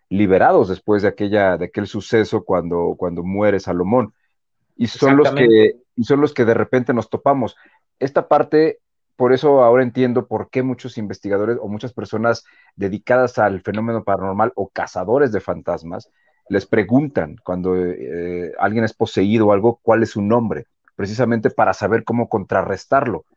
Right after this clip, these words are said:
Speaker 1: Y, y esta parte
Speaker 2: Exactamente.
Speaker 1: que men-, esta parte que mencionas del mantra es muy delicada, hay que tener mucho cuidado, no hay que tomarlo a la ligera, no hay que creer que esto es una broma, un chiste,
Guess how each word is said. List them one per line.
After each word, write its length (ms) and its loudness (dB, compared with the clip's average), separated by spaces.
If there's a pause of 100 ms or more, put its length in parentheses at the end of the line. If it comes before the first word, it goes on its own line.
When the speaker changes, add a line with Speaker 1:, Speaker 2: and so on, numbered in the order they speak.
(680)
Speaker 1:
Y, 340 -4
y 80 -2 (120)
esta 200 2
parte 200 2
Speaker 2:
Exactamente. 120 0
Speaker 1:
que 100 0
men-, 200 2 (260)
esta 240 0
parte 200 0
que 80 -4
mencionas 320 2
del 140 2
mantra 400 2
es 260 -6
muy 160 -2
delicada, 500 2
hay 80 2
que 100 -12
tener 240 -8
mucho 280 -8
cuidado, 520 0 (340)
no 160 -2
hay 60 2
que 100 -2
tomarlo 400 2
a 40 4
la 100 4
ligera, 500 -2 (340)
no 140 -4
hay 60 -2
que 160 -4
creer 320 0
que 100 -4
esto 260 -8
es 140 -8
una 160 -4
broma, 320 -2
un 140 -6
chiste, 480 -6